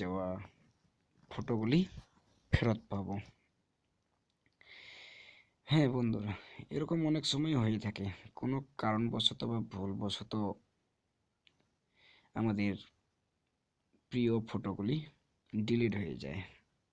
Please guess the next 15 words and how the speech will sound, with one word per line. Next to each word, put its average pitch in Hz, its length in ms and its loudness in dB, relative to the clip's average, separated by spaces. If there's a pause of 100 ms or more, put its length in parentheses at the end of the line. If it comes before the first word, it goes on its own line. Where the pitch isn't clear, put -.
(1160)
তো - 60 -20 (100)
এই 165 100 6
জন্য 156 220 2
আমাদের 143 280 2
আফসোস 113 380 -2
হয়, 95 180 -2 (680)
আফসোস - 260 -2 (100)
হওয়ারই 147 320 4
কথা, - 220 -4 (1080)
কারণ 107 200 0 (120)
একবার 113 280 0
ডিলিট 139 240 -2
হয়ে 139 140 0 (380)
গেলে 120 180 2 (140)
সেটা - 200 -4